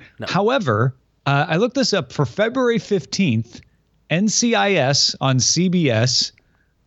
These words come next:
Speaker 2: got a one point eight
Speaker 1: Jeez.
Speaker 2: rating,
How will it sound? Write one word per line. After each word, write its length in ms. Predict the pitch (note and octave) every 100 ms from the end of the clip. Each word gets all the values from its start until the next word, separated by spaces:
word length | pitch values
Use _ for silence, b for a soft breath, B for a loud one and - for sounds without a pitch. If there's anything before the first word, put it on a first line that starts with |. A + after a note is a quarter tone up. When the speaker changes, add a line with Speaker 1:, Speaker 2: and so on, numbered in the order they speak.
| _
Speaker 2:
got 300 | C3+ D#3+ D#3 - _ -
a 100 | D3+
one 400 | C#3 D3+ G3+ A3+
point 360 | - G3+ F#3+ G3
eight 420 | D3+ C3 - - - -
Speaker 1:
Jeez. 480 | - - - - - _
Speaker 2:
rating, 520 | C#3+ D#3+ A2+ G#2+ C#3+